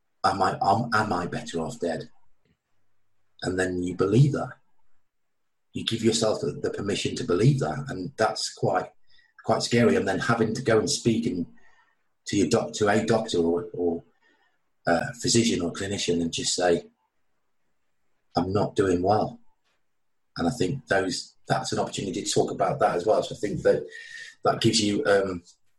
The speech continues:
first-hand experience. I'm sure many of your,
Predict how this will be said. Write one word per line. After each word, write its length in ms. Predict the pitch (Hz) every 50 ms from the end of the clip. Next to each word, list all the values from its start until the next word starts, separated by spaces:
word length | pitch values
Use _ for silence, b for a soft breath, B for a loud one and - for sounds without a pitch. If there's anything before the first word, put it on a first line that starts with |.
| - B B B B B B B _ -
first-hand 280 | 123 110 - 107 104
experience. 480 | 104 - - 120 113 110 110 110 - - -
I'm 200 | - 117 - 90
sure 420 | - - - 107 101 98 - - - B B B B B B B B B B B
many 220 | B 104 104 104 98
of 80 | 92
your, 160 | 92 101 95